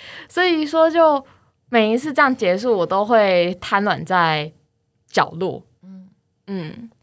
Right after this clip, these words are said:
Speaker 1: 我后来就会在想，如果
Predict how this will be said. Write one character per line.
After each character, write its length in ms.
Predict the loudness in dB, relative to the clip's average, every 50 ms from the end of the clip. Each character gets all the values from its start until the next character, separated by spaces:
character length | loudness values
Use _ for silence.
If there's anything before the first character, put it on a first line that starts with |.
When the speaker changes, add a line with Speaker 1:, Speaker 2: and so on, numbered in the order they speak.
| _ _ _ -20 -20 -16 -6 -2
Speaker 1:
我 100 | -2 -2
后 280 | 2 4 4 4 6
来 380 | 6 4 4 4 2 0 -2 -2
就 160 | -2 -4 -4
会 800 | -2 0 0 0 2 2 0 0 -2 -2 -4 -4 -4 -6 -8 -12 -6 -2
在 220 | -2 0 0 -2
想， 400 | -4 -8 -6 -4 -4 -4 -6 -6
如 140 | -8 -8 -6
果 600 | -4 -2 -2 0 0 0 0 -2 -2 -4 -6